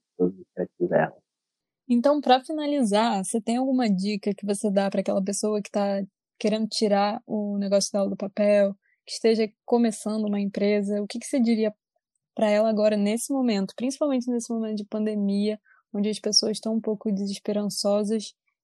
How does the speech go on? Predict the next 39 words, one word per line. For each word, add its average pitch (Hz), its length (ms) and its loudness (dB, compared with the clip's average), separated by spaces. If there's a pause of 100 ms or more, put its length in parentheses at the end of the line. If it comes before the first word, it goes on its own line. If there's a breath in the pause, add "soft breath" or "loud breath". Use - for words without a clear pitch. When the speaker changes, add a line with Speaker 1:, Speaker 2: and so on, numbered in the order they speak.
(120)
Speaker 2:
e, 208 120 0
apesar 208 600 -2
desse 208 300 -2
aumento 202 360 -2
expressivo 214 600 -4
no 202 140 0
e-commerce, 208 840 -2
a 208 80 -6
pessoa 208 280 -2
pode 202 180 0
ficar - 200 -6
um 214 120 0
pouco 214 480 -4 (260)
insegura 220 680 2
de 214 140 -2
dar 214 220 0
esse - 160 -4
primeiro 220 320 -2
passo 196 400 -2
nesse 202 200 -4
momento. 220 340 0
Então, 214 200 -4
o 214 60 -6
que - 140 -4
você 277 240 0
diria 233 260 4
pra 240 140 0
ela? 196 240 -2 (640)
Speaker 1:
Pessoa 107 360 6
que - 140 -8
tá 101 160 6
com 104 120 -8
medo 98 400 6
de 98 100 4
iniciar 95 400 6
algum 98 220 8
negócio 92 480 8
nesse 95 320 2
momento, 95 380 8